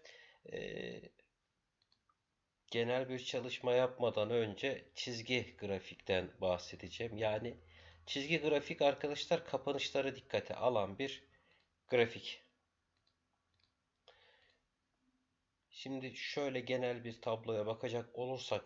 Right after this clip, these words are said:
eğer, e, bist yüzde, e, bizim bir direnç noktamız vardı arkadaşlar. Yatay bir direnç noktası. Yani şu kısım. Evet.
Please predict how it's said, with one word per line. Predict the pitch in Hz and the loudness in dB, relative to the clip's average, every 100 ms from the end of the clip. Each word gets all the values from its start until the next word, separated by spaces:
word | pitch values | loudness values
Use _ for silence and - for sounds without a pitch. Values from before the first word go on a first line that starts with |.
| - | -2
eğer, | 113 123 - - _ - _ _ _ _ _ _ _ _ _ _ _ 110 | -2 -2 -6 -16 _ -20 _ _ _ _ _ _ _ _ _ _ _ -6
e, | 131 131 151 - _ _ - | -4 -4 -6 -12 _ _ -8
bist | 156 151 - 160 | -6 -4 -6 -2
yüzde, | 175 170 160 143 160 160 - 127 | 2 2 2 10 10 10 4 -4
e, | - | -6
bizim | 143 143 151 | -4 0 2
bir | 147 143 | 0 0
direnç | 123 139 131 - | 6 6 6 2
noktamız | 123 - 120 120 107 | -2 0 -2 0 2
vardı | 101 95 107 | 4 4 2
arkadaşlar. | 107 - 110 104 - 95 | 2 0 -2 -2 -4 -2
Yatay | 101 113 - 127 110 | 0 -2 4 4 4
bir | 98 90 | -2 -8
direnç | 95 101 95 - | -4 -4 -4 -6
noktası. | 92 - 82 - - 92 | -8 -8 -12 -12 -8 -2
Yani | 107 92 107 - | -2 -2 -8 -8
şu | - - | -8 -8
kısım. | - - - - _ _ _ _ _ _ _ _ _ _ - | -10 -10 -10 -16 _ _ _ _ _ _ _ _ _ _ -4
Evet. | 117 98 | -2 -2